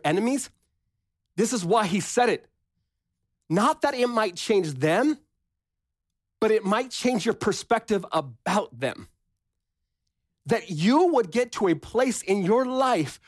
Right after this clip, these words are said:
where you could see people and circumstances differently. Why? Because there's an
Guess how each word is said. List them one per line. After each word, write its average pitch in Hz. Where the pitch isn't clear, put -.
where 196
you 180
could 185
see -
people 330
and 190
circumstances 240
differently. 202
Why? 185
Because 175
there's 156
an 156